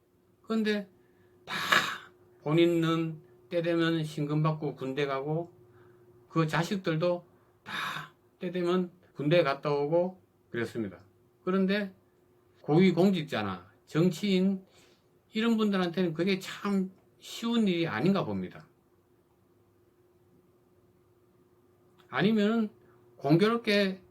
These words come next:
그 집에 안에만 그런 안 좋은 사정이 생기는지도 모르겠습니다. 어쨌든 제가 제 주변을 이렇게 다 둘러봐도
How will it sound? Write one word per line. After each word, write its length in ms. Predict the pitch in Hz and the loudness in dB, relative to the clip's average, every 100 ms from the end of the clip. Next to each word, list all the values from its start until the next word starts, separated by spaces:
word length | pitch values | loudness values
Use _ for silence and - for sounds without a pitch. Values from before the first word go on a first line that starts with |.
| - - - - - - | -20 -20 -20 -20 -20 2
그 200 | 190 190 | 4 4
집에 240 | 226 220 | 2 2
안에만 640 | 202 190 180 185 202 185 156 | 4 4 4 2 2 0 -2
그런 480 | 185 185 180 175 156 - _ _ - _ - _ _ | 2 4 4 0 -10 -18 _ _ -20 _ -20 _ _
안 220 | 123 135 | -8 -2
좋은 220 | 151 180 175 | 4 6 4
사정이 720 | 156 175 196 185 175 156 151 - _ _ _ _ | 2 0 4 4 2 0 -6 -20 _ _ _ _
생기는지도 720 | - - 214 202 175 151 160 | -18 -4 0 2 2 0 -2
모르겠습니다. 680 | 165 104 101 - 117 104 90 _ _ _ _ _ _ _ _ _ _ _ _ _ _ _ _ _ _ _ _ _ _ _ _ _ _ _ _ _ _ _ _ _ - | -4 -6 -8 -8 -10 -10 -14 _ _ _ _ _ _ _ _ _ _ _ _ _ _ _ _ _ _ _ _ _ _ _ _ _ _ _ _ _ _ _ _ _ -10
어쨌든 680 | 165 180 196 196 208 202 190 _ _ _ _ | -6 -4 -2 0 0 0 -4 _ _ _ _
제가 500 | - 151 175 175 180 _ _ | -6 0 0 0 -6 _ _
제 180 | - 131 | -8 -6
주변을 420 | 139 147 185 170 | -6 0 2 2
이렇게 320 | 156 165 165 156 | 0 -2 -4 -6
다 480 | - - - 170 156 | -10 -8 -2 -2 -2
둘러봐도 760 | 175 180 156 143 170 180 185 | -2 -2 0 0 0 -2 -6